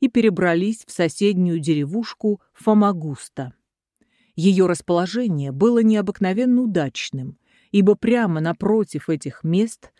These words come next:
если плыть на восток, лежит Сирия. Также Фомагуста славилась необыкновенной глубины бухтой, способной вместить любой корабль.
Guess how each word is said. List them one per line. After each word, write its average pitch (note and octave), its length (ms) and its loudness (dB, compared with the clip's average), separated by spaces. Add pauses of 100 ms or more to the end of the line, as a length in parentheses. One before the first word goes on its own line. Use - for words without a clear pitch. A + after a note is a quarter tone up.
(160)
если F#3 340 2
плыть F#3 420 -2
на F3+ 100 0
восток, F3 640 -4 (100)
лежит F#3 520 2
Сирия. D3 680 -4 (840)
Также G#3+ 560 2
Фомагуста F3 800 -2
славилась G3 640 -2
необыкновенной F3 920 0
глубины F#3 520 0
бухтой, F3 720 -6 (320)
способной F#3 720 0
вместить D#3 720 -4
любой F#3 440 2
корабль. D3 640 -4